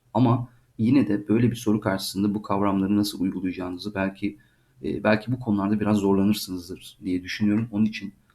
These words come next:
herkesin bilmesi gereken bu iki durumu ele alalım arkadaşlar.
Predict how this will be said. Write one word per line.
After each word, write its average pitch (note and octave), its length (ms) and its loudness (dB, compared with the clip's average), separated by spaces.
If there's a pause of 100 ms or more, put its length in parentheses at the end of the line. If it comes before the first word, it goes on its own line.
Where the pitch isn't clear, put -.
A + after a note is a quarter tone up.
(180)
herkesin A2 500 2
bilmesi G#2+ 360 2
gereken G#2+ 440 0
bu G#2 220 0 (400)
iki - 460 -4
durumu G2+ 280 2
ele F#2+ 180 0
alalım F#2 340 -2
arkadaşlar. - 640 -12